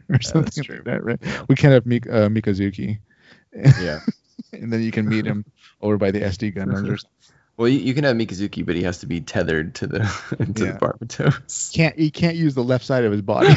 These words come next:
Speaker 1: <laughs>
Speaker 2: Oh, so sad. Well, I hope, I hope you all enjoyed our trip to Gundam Land. Any last thoughts, Isaac?
Speaker 1: Yeah. Comment below what you would want at a Gundam theme park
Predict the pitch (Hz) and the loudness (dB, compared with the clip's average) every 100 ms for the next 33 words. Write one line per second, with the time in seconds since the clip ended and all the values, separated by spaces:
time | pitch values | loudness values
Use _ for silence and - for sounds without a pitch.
0 | - - 131 110 90 139 - - 107 143 | 4 -6 -2 2 2 0 -2 -6 -6 -6
1 | - 50 50 160 131 _ - _ _ - | -6 -6 -4 -6 -8 _ -20 _ _ -20
2 | _ - _ _ - 127 147 151 - - | _ -20 _ _ 2 8 8 8 4 2
3 | 120 151 143 135 139 131 113 135 113 110 | 2 2 4 4 4 0 -2 -2 -2 0
4 | 98 95 95 - 117 101 90 113 92 87 | 0 0 -2 -6 -6 -4 -4 -4 -4 -4
5 | 87 104 - _ _ _ _ _ - 98 | -4 -6 -12 _ _ _ _ _ -6 0
6 | 95 95 - 92 95 95 - - 127 - | 2 0 2 0 0 -4 -6 -10 -14 -16
7 | _ _ - - _ - 113 151 107 92 | _ _ -20 -20 _ -2 2 4 2 -4
8 | _ _ _ - 113 139 196 117 110 104 | _ _ _ 0 2 4 2 2 4 4
9 | 101 117 104 101 120 - - _ - 107 | 4 4 6 4 0 -10 -20 _ -8 0
10 | 110 104 - - 98 113 196 110 95 92 | 0 0 -6 -10 -2 2 2 2 0 0
11 | 85 85 - _ - 107 104 104 101 - | -2 -4 -10 _ -8 -2 0 0 -2 0
12 | 98 123 127 127 - 104 117 107 78 57 | 2 2 2 0 2 4 4 2 -2 -4
13 | - | -6